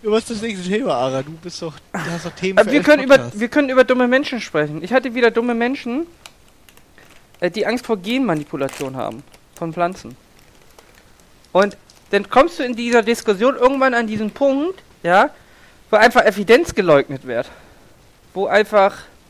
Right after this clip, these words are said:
Speaker 2: sich Sachen ausgedacht werden. Was macht man dann? Wie ge-, reagiere ich in einer Diskussion da drauf? Der andere zweifelt einfach die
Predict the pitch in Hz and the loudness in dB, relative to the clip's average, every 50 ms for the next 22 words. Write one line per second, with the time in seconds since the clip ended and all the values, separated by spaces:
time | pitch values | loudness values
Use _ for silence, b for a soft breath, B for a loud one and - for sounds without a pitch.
0 | _ _ _ _ _ _ _ _ _ _ _ _ _ _ _ _ _ - 185 - | _ _ _ _ _ _ _ _ _ _ _ _ _ _ _ _ _ -6 0 4
1 | - 294 349 - 285 - 147 143 - - 147 135 131 - - - - 127 90 113 | 4 4 4 4 2 0 0 0 -2 -4 -4 -2 -2 -2 -6 -12 -12 -10 -10 -10
2 | 127 127 131 - _ _ _ _ _ _ _ _ _ _ _ _ _ _ _ _ | -10 -12 -16 -20 _ _ _ _ _ _ _ _ _ _ _ _ _ _ _ _
3 | _ _ _ _ _ _ _ _ _ _ _ _ _ _ _ _ _ _ _ _ | _ _ _ _ _ _ _ _ _ _ _ _ _ _ _ _ _ _ _ _
4 | _ _ _ - - - _ _ _ _ _ _ _ - 254 269 269 233 208 - | _ _ _ -20 -20 -20 _ _ _ _ _ _ _ -2 0 2 2 0 0 0
5 | - 143 127 123 120 101 107 120 - _ _ _ _ _ _ _ _ _ _ _ | -4 -4 -4 -2 -4 -4 -6 -8 -14 _ _ _ _ _ _ _ _ _ _ _
6 | _ _ - 247 285 277 156 - 214 240 240 220 208 196 214 226 233 226 226 214 | _ _ -6 -6 -6 -6 -6 -2 2 4 4 4 4 2 2 4 6 6 6 4
7 | - 202 220 226 - - - 196 170 180 185 185 165 175 185 180 - - 165 151 | 4 0 -2 -4 -4 -8 -10 -8 -4 -2 -2 -2 -2 -2 -4 -4 -4 -6 -6 -4
8 | 151 180 202 226 240 226 196 160 151 156 180 240 302 - _ _ _ _ _ _ | -4 -4 -2 0 0 0 0 2 2 2 2 2 0 -4 _ _ _ _ _ _
9 | _ _ _ _ _ _ _ _ _ _ _ _ _ - 180 - 190 208 220 220 | _ _ _ _ _ _ _ _ _ _ _ _ _ -4 0 0 2 0 0 -2
10 | 220 214 - - 170 160 180 175 - 185 165 - - 147 143 - 160 156 - 165 | -2 -4 -2 0 2 2 2 0 -2 -8 -6 -4 -4 -4 -4 -6 -10 -10 -8 -8
11 | 160 170 165 | -8 -8 -10